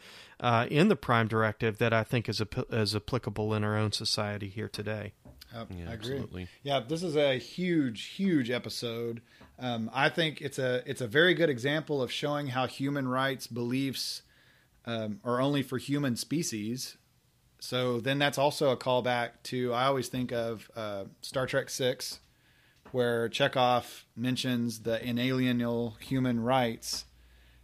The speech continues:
Speaker 2: and the
Speaker 1: Mm-hmm.
Speaker 2: Klingon, uh, female just, you know, gives him a zinger when she talks about, "Listen to you. That's,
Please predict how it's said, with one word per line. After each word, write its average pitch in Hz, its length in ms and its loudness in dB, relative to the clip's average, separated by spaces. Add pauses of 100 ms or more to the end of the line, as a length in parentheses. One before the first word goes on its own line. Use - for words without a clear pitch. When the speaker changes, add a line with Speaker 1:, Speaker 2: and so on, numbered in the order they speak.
(180)
Speaker 2:
and 110 480 0
the 113 100 4
Speaker 1:
Mm-hmm. 120 80 -4
Speaker 2:
Klingon, 123 800 0 (140)
uh, 107 240 -6
female 120 680 -2
just, 104 400 -8 (480)
you 123 140 -4
know, 107 180 -6 (760)
gives 117 220 0
him 120 120 2
a 113 40 0
zinger 117 500 0
when 107 120 -2
she 113 160 -6
talks 113 280 -2
about, 110 280 -4
"Listen 127 280 -4
to 113 120 -4
you. 110 240 -4
That's, - 360 -8